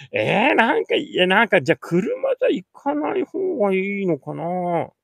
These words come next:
まあ、そういうことになるかな。え、でも関西の方とか、電車の料金上がるんですよね。あ、もうぼちぼち上がってるね。うーん、そうなんだ。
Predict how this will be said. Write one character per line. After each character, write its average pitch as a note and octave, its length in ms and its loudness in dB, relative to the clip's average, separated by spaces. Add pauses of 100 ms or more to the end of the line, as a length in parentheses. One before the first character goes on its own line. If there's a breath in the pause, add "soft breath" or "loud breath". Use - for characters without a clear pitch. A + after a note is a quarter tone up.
ま F#2+ 260 -6
あ、 F2 40 -10
そ C3 300 -4
う A2+ 60 -4
い A2 40 -4
う G2+ 40 -10
こ G#2 120 -8
と F#2 120 -10
に F2+ 60 -10
な E2 60 -10
る D2+ 100 -14
か F2 100 -16
な。 A2+ 200 -6 (760)
え、 D3+ 100 2
で G3 80 4
も F#3 100 2
関 C#4+ 240 0
西 A#3 180 2
の G3 120 4
方 F3+ 180 2
と C#3 180 -8
か、 C#3+ 440 4
電 G3 240 4
車 G3+ 160 0
の F#3 320 4 (100)
料 F3+ 200 4
金 C3+ 160 0
上 A2+ 140 4
が A3+ 140 4
る A#3+ 100 -2
ん G#3 100 -2
で B2+ 80 -2
す - 140 -8
よ F#2+ 100 0
ね。 E3+ 260 2 (180)
あ、 - 60 -8
も C3 160 2
う G#2+ 60 0
ぼ D#3 120 2
ち - 120 -4
ぼ A2 100 0
ち G2 100 -4
上 F#2+ 140 2
が G2+ 100 0
っ - 40 -6
て - 160 -12
る F#2+ 120 -4
ね。 C3 240 0 (240)
う - 60 -8
ー A2+ 640 -4
ん、 B2+ 40 -6
そ B2 200 -4
う C3 40 -4
な C#3 160 0
ん B2+ 100 -2
だ。 A#2 60 2